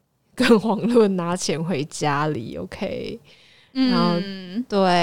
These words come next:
Speaker 1: 然后但是呢，因为家里就真的是没钱啊，所以我妈就会三不五时打电话给我，抱怨她有多辛苦。
Speaker 2: 你有想过剪掉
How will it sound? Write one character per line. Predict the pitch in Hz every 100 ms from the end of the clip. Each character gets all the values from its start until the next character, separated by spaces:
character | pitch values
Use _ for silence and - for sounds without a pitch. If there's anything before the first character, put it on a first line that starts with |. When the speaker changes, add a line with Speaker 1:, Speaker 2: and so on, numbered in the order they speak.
| 165
Speaker 1:
然 | 160 175
后 | 202 196
但 | 202 202
是 | 214 214
呢， | 185 180 180
因 | 196
为 | 214
家 | 208 202
里 | 202
就 | 175 190
真 | 208
的 | 202
是 | -
没 | 202 165 165
钱 | - - 185 165 165
啊， | 165 165 170 170
所 | - 185 180
以 | 196 180
我 | 160 156
妈 | 156 170 175 180 180
就 | - 180 160
会 | - 180 175 - - - _ _ _ _
三 | - 208 190
不 | 208 202 156
五 |
时 | 151 - 135
打 | 95 -
电 | - 160
话 | 165 165 143
给 | - - -
我， | 85 - - - _ _
抱 | 175 165
怨 | 156 147
她 | 160
有 | 110
多 | -
辛 | - - 180 190
苦。 | - - - 196
Speaker 2:
你 | 220
有 | 220 233
想 | - 196
过 | 214 208 208
剪 | 214 196 190
掉 | 208 202 -